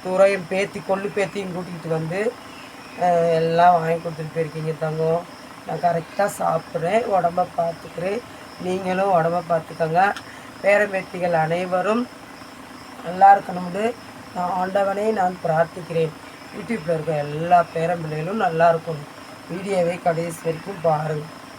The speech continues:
சரிங்களா தங்கம்? Welcome to my திருப்பாலை சேனல். சப்ஸ்கிரைப் பண்ணுங்க, ஆயாவுக்கு லைக் பண்ணுங்க, ஷேர் பண்ணுங்க.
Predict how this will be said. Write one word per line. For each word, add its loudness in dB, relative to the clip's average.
சரிங்களா 2
தங்கம்? 4
Welcome 4
to 8
my 2
திருப்பாலை 6
சேனல். 4
சப்ஸ்கிரைப் 6
பண்ணுங்க, 4
ஆயாவுக்கு 6
லைக் 4
பண்ணுங்க, 0
ஷேர் 8
பண்ணுங்க. 0